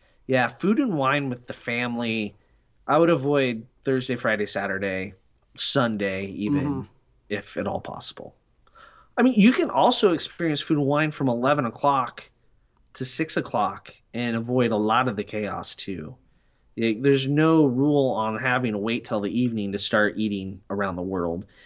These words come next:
Speaker 1: And you're on vacation, you can drink around the world, too.
Speaker 2: Anytime, yes.
Speaker 1: Yeah.
Speaker 2: We even have a shirt that you can buy and check
Speaker 1: That's
Speaker 2: off
Speaker 1: right.
Speaker 2: things. So that's July in a nutshell. Everything's pretty much open. I feel like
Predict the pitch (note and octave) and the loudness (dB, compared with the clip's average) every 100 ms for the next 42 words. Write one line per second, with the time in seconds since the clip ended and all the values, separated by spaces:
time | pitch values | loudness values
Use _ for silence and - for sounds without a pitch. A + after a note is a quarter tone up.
0 | _ E3+ F3 F#3 E3+ E3 F3+ D3+ G#2+ G#2+ | _ 0 4 4 4 2 2 0 -2 -4
1 | G#2+ A#2+ B2 A#2 - - E2 D2 D#2 - | -4 -6 -6 -4 -6 -8 -10 -8 -8 -8
2 | - - C#3 C#3+ E3 E3 F#3+ C4 C#3 C3+ | -8 -10 -6 -2 -2 -2 -4 -4 -8 -6
3 | D3+ A3+ - A2+ A2 - _ - E3 F#3+ | -6 -6 -8 -10 -10 -14 _ -2 2 4
4 | G#3 F#3+ F3+ - B3+ D3+ C#3+ C#3+ C#3+ E3 | 2 0 -2 -4 -6 -6 -6 -6 -4 -4
5 | D#3 C#3 F3 A3 C#3 - C3 B2+ A#2 D#3 | -6 -4 -4 -4 -8 -10 -10 -10 -10 -10
6 | D3 E3 B2 E3 - - E3 G#2+ - _ | -6 -2 0 -2 -6 -10 -10 -12 -18 _
7 | - - _ - C3+ C3 A#2+ - G3+ B3+ | -20 -20 _ -12 -8 -8 -10 -4 0 0
8 | - B3+ A3 A3 A3 E3+ F3 F3 F#3+ G#3+ | 0 -2 2 4 4 4 4 2 0 2
9 | A3+ A#3 B3 G#3+ - - A3+ A#3 G#3+ F#3 | 0 0 0 0 -2 -4 -2 0 -2 -4
10 | F3+ F#3 F#3 G3+ G3 F3+ A3 A#3 A3 - | -2 -2 0 2 2 0 -2 0 0 -4